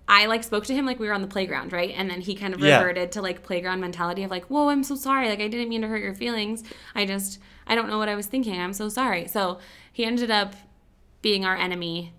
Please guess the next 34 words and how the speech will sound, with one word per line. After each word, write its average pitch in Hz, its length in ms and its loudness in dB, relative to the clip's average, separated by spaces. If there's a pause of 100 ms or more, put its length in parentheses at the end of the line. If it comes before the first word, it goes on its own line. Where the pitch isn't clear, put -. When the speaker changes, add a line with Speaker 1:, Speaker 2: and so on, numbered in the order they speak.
(140)
Speaker 1:
but - 420 0 (160)
could 214 160 0
have 208 100 -2
been 190 140 -2
a - 20 -4
friend. 165 420 -2 (360)
Um, 175 260 2
but 175 100 0
I, 175 300 2
I 190 80 2
don't 196 140 0
know 185 140 -2
what 180 180 0
my 175 100 -2
deep 175 220 -6
cut 180 120 -6
or 175 120 -4
hard 175 180 -4
truth 175 240 -6
through 175 140 -8
that 175 180 -4
could 175 180 -10
be. 208 300 0
I 214 100 -2
think 208 220 2
it's, 190 180 -4
like, - 320 -6 (440)
Speaker 2:
Yeah, 175 260 10
I 160 40 12
don't 202 120 8
Speaker 1:
just 127 140 8
Speaker 2:
know. 101 100 4
Speaker 1:
don't 104 320 8
be, 180 600 -2